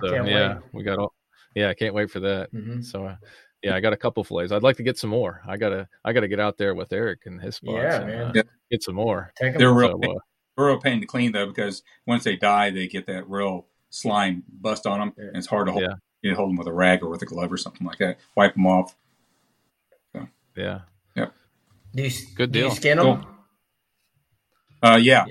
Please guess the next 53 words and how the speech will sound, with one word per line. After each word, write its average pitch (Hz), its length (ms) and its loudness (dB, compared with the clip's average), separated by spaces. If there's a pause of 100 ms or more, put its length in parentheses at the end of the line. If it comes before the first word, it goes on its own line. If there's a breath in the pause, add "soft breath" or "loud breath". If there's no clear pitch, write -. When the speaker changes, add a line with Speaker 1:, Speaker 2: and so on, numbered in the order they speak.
Speaker 2:
Yeah. 120 140 -8
Speaker 3:
You 120 120 -8
actually 127 340 -6
just, 107 200 -10
uh, 107 160 -8
cut 117 160 0
by 110 100 0
the 104 80 -6
neck, 107 340 -4
go 107 200 -2
along, 107 480 -4 (300)
and 95 120 -8
then 101 280 -4 (180)
flip 120 200 0
it 107 60 -2
up, 110 220 4
and 95 100 -6
then 101 200 -4
just 98 320 -8 (280)
cut 113 160 -2
the - 60 -14
skin 101 180 -2
right 92 160 -2
off 92 160 -4
of 107 140 -10
it. 107 120 -10
Speaker 2:
Okay. 101 220 -10
Speaker 3:
Use 113 200 6
electric 95 320 0 (500)
zip 95 140 -6
zip, 92 260 -4
and 85 140 -4
you're 90 100 -2
done 95 180 0
with 90 120 -4
it. 82 120 -10 (380 loud breath)
And 120 180 6
the 113 100 10
head's 117 260 6
so 117 100 0
small, 113 240 -2
so 120 100 -4
you 113 60 0
get 110 140 2
a - 20 -8
big 101 160 -4
chunk - 180 -6
of 104 60 -10
meat 98 160 -4
out 92 120 -4
of 87 80 -12
both 92 160 -8
sides. 87 400 -10